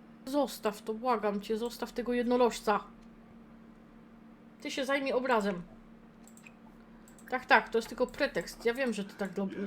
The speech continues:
robisz. Zawsze zanosisz go, że niby chciałeś go odłożyć, a później, no tak przy okazji, nie? Się jeszcze nim pobawisz. Ej, jakim cudem ty przed chwilą mył-, myłaś się i goliłaś, a wyglądasz tak?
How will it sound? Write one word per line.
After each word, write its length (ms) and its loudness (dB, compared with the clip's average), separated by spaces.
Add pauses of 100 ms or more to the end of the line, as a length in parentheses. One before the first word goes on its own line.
(100)
robisz. 360 0
Zawsze 260 0
zanosisz 560 4
go, 120 10 (680)
że 120 2
niby 240 6
chciałeś 340 4
go 140 6
odłożyć, 400 8
a 60 6
później, 260 2 (100)
no 60 0
tak 140 2
przy 160 2
okazji, 400 6
nie? 300 0 (340)
Się 160 -10
jeszcze 200 -8
nim 100 -6
pobawisz. 420 -4 (1120)
Ej, 140 4
jakim 300 4 (100)
cudem 420 2
ty 140 -6
przed 220 -6
chwilą 200 10
mył-, 640 2
myłaś 320 2
się 180 -6
i 220 -4 (160)
goliłaś, 520 0
a 120 2
wyglądasz 540 -4
tak? 340 2